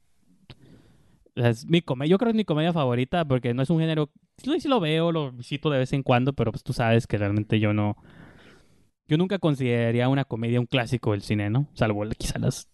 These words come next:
y las viejitas, ¿no? De, de Howard Hawks y cosas así, pero, o sea, de esta movie,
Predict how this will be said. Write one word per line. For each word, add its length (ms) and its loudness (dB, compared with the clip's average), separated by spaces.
y 160 2
las 260 -2
viejitas, 480 2
¿no? 100 0
De, 140 -12
de 240 -6
Howard 240 0
Hawks 360 -8
y 40 -10
cosas 300 -2
así, 160 -2
pero, 340 2
o 160 -2
sea, 220 0
de 80 2
esta 180 -2
movie, 400 0